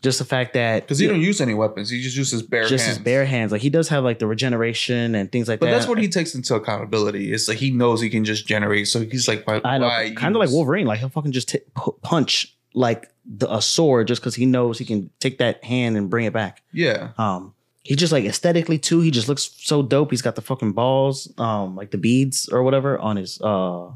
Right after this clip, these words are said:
Speaker 1: ankles. Like, the vest, the tattoos. He's got, like, a little fro. It's not really fro, but it's, like,
Speaker 2: Yeah.
Speaker 1: you know, a little bit.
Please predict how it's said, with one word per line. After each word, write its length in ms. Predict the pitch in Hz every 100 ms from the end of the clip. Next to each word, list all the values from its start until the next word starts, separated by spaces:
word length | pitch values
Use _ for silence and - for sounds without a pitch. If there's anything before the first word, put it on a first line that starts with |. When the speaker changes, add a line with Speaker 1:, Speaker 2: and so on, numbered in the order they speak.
| -
Speaker 1:
ankles. 540 | 139 139 143 147 - - - _ _
Like, 140 | 175
the 80 | -
vest, 440 | 92 113 139 139 -
the 60 |
tattoos. 760 | 90 135 127 - 135 147 147 139
He's 100 | 107
got, 160 | 117
like, 120 | 110 110
a 20 |
little 140 | 131
fro. 340 | 147 - 165 160
It's 140 | 156
not 100 | 226
really 220 | 233 214 -
fro, 300 | 220 220 214
but 160 | 160
it's, 140 | 135 -
like, 120 | 120
Speaker 2:
Yeah. 200 | 202 123
Speaker 1:
you 60 | 110
know, 120 | 165
a 20 |
little 120 | 175
bit. 240 | 180 180